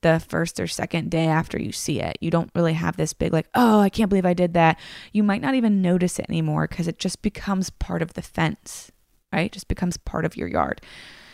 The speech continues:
Then maybe your mom or somebody comes to visit for the first time in a long time and she sees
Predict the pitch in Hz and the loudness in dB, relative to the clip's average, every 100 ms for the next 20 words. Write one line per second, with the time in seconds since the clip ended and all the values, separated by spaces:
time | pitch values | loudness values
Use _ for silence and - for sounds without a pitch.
0 | - - _ - 320 220 226 247 _ _ | -20 -20 _ 0 2 4 0 -4 _ _
1 | 196 180 185 185 180 196 180 190 175 - | -2 -2 -2 0 2 4 4 2 -2 0
2 | 180 175 185 175 - 165 160 160 - - | 2 2 2 0 -2 -4 -2 -2 -4 -4
3 | - 180 - - - 90 82 95 85 85 | -6 -4 -2 -2 -2 -4 -2 -2 -4 -2
4 | 95 95 90 - - - - 82 - | -4 -2 -4 -4 -6 -4 -4 -4 -8